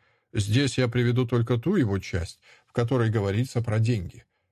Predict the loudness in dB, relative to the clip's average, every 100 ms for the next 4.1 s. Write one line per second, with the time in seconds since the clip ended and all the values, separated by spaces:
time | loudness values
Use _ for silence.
0 | _ -2 0 -2 -6 0 2 2 2 0
1 | 0 -4 -4 -4 -2 -4 -4 _ _ 2
2 | 2 2 0 0 2 2 2 2 -2 -2
3 | -2 0 0 -2 -2 -2 -2 0 -2 -2